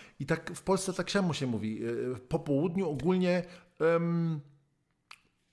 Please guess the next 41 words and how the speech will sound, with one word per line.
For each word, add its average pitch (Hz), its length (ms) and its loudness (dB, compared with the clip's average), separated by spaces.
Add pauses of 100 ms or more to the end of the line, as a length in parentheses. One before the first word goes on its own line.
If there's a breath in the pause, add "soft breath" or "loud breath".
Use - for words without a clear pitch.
(580)
druga, 160 720 2
mówi 147 220 0
się 170 140 0
druga, 139 500 -2 (560 soft breath)
a 123 140 -4
ogó-, 127 320 0
a 143 100 -4
tak 139 200 -2
naprawdę 147 320 2
jest 143 220 -2
czternasta. 143 800 0
No 127 120 0
ale 160 120 0
tak 165 180 -4
i 185 120 -6
w, 156 60 -6
i 185 140 -2
w 151 80 -2
niemieckim 175 480 2
jest 147 160 -4
tak, 143 180 -4
tak - 240 -4
samo. 104 280 -2 (220 loud breath)
Czyli, 135 440 6 (260 loud breath)
e, 123 200 2
siódma, 185 540 2 (540)
to 131 120 -2
można 135 260 0
powiedzieć 123 320 -6 (140)
sieben. 175 540 -4 (680)
Każdy 117 240 2
wie, 120 80 4
o 113 40 4
co 113 100 -4
chodzi, 127 340 -2
wiadomo, 123 220 -2
bo 123 180 -2
się 113 360 -4
wiecz-, 117 340 -2
wieczór 120 340 -2
zbliża. 123 340 -2